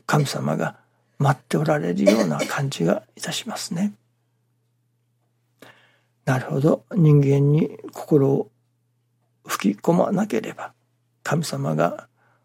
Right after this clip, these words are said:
自由自在に、それこそ操り人形のように操られたのかもしれません。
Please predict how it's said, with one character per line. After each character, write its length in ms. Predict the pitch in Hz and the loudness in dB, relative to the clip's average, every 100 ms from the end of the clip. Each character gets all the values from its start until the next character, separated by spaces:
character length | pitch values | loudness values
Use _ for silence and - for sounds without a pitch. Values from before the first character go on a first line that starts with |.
| _ _ _ _ _ - | _ _ _ _ _ 2
自 140 | 139 | 4
由 120 | 135 143 | 4 2
自 200 | 131 139 | -2 -2
在 280 | 151 143 156 | 0 2 0
に、 240 | 160 - - - _ _ | -2 -4 -10 -20 _ _
そ 160 | - - | -10 -4
れ 100 | 147 | -4
こ 80 | - | -2
そ 240 | - 208 - | 2 2 2
操 340 | 139 151 - | 0 0 -2
り 120 | 147 | 0
人 280 | 147 156 175 | 2 2 2
形 160 | - 156 | 2 2
の 160 | 78 87 | 2 4
よ 140 | 95 | 4
う 60 | 180 | 2
に 140 | - | 0
操 420 | - 147 208 - | 0 -2 -2 0
ら 80 | - | 0
れ 80 | 202 | 0
た 120 | - | -2
の 120 | 185 | -4
か 140 | 208 220 | -2 -4
も 160 | 302 | -2
し 160 | 277 - | -4 -8
れ 60 | - | -8
ま 100 | - | -10
せ 140 | |
ん。 60 | - | -12